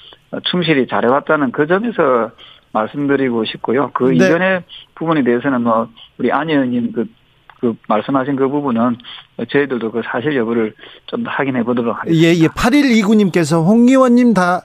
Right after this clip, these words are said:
Speaker 2: 다신 단서를 보니까요. 국민이 불편해하는 부분을 정확하게 파악하고 계시더라고요. 왜 홍카콜라인지 알겠어요." 이렇게 얘기합니다. 윤석열 후보가 아무튼 홍, 홍,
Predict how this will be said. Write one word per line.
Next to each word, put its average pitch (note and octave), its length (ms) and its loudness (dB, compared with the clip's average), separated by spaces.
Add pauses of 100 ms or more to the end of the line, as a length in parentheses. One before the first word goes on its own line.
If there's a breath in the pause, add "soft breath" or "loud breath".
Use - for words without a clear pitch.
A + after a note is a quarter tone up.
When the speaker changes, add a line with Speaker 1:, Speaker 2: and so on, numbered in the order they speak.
(440 loud breath)
Speaker 2:
다신 G3 480 2
단서를 G3+ 420 2
보니까요. F#3+ 920 2 (420 loud breath)
국민이 C4 400 4
불편해하는 A#3+ 680 4
부분을 A3 340 2
정확하게 A3 500 0
파악하고 B3 520 0
계시더라고요. F#3+ 840 2
왜 F3+ 240 4
홍카콜라인지 A3+ 1200 0 (520 loud breath)
알겠어요." A3 840 4
이렇게 F#3+ 320 2
얘기합니다. E3 640 2 (320 loud breath)
윤석열 C#4 520 4
후보가 B3+ 320 2
아무튼 A#3+ 340 2
홍, C#4+ 420 2 (640 loud breath)
홍, C#4+ 560 2